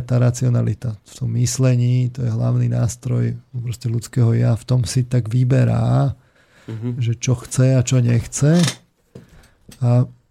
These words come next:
Speaker 1: akékoľvek akoby cestičky bokom, e, cez, cez, cez manipulácie, cez emocionalitu a vôľové, sugestívne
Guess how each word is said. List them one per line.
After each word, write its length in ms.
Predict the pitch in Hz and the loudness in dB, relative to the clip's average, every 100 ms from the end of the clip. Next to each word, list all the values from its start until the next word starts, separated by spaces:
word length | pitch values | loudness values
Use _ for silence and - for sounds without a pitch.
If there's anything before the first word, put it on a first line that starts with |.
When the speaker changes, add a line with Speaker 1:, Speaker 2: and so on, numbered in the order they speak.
| _ | _
Speaker 1:
akékoľvek 800 | 120 120 123 127 127 123 123 120 | -2 -2 -2 2 4 4 4 2
akoby 400 | 127 113 127 117 - _ | 0 2 2 2 -2 _
cestičky 560 | - 120 - 127 - 127 | -4 -4 -2 -4 -2 2
bokom, 720 | 117 127 - 127 123 147 123 - _ _ _ _ _ _ | 2 2 0 2 2 2 0 -4 _ _ _ _ _ _
e, 60 | 131 123 120 120 127 131 135 | -2 0 2 0 -2 -6 -12
cez, 560 | - - - 131 120 | -16 -18 -6 -6 -6
cez, 320 | - 120 - | -4 -4 -4
cez 240 | - 127 107 | -6 -4 0
manipulácie, 640 | 120 131 123 127 123 - | 2 2 2 2 2 0
cez 320 | 123 123 - | -2 -2 -2
emocionalitu 960 | 131 123 123 127 123 123 123 120 131 127 | 0 2 2 2 2 4 4 2 0 2
a 80 | 117 | 2
vôľové, 560 | 113 120 123 120 123 | 2 2 2 4 2
sugestívne 720 | 120 123 113 127 - 120 120 | 2 0 0 -2 -2 -2 0